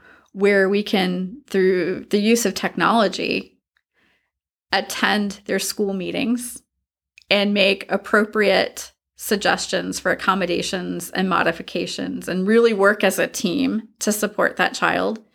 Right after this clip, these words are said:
because teachers and administrators and, and staff don't know about every single mental illness. And,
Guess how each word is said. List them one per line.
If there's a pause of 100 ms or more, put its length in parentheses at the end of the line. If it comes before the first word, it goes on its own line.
(460)
because (720)
teachers
and
administrators
and,
and
staff
don't
know
about
every
single
mental
illness. (960)
And,